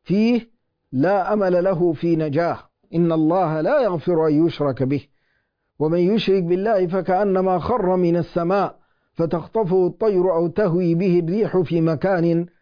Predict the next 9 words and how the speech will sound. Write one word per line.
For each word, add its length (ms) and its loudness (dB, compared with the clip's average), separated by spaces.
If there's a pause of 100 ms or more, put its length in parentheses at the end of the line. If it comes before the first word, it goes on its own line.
(160)
سحيق. 540 -4 (640)
الشرك، 640 -4 (500)
الشيطان 800 -2 (320)
يحرص 800 -4 (360)
على 240 -2
أن 320 -2
يوقع 520 0
ابن 200 -2
آدم 760 0